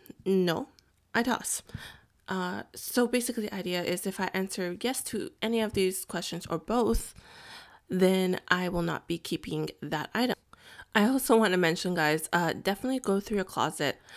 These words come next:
uh, or, like, your clothings. And so look for any item that has any flaws or any holes in them,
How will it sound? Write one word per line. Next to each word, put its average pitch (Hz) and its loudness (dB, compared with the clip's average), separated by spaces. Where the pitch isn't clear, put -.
uh, 160 0
or, 185 0
like, 175 -2
your 170 -2
clothings. 208 0
And 190 2
so 240 6
look 247 2
for 339 0
any 233 6
item 180 2
that 160 -4
has 170 -8
any 185 2
flaws 240 0
or 180 -4
any 170 -4
holes 190 -2
in 175 0
them, 165 -2